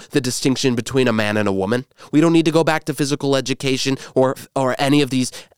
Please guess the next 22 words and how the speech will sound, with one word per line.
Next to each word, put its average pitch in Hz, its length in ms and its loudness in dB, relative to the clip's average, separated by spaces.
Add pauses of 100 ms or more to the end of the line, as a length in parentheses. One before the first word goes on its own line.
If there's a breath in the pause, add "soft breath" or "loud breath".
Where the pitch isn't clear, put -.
(120)
health 156 420 -2
classes 117 520 -4
and, 120 120 0
that 127 140 0
we 131 80 0
took, - 280 -4 (220 loud breath)
t-, - 140 -8 (160)
were 131 180 -4
given 127 340 0
in 113 180 2
middle 127 220 4
school 131 280 0
and 117 80 0
high 104 160 -6
school. 120 400 -2 (600 soft breath)
You 151 140 2
had 180 220 0
the 196 80 0
talk 160 340 0
with 156 100 -2
your 156 100 -2
parents. 147 360 0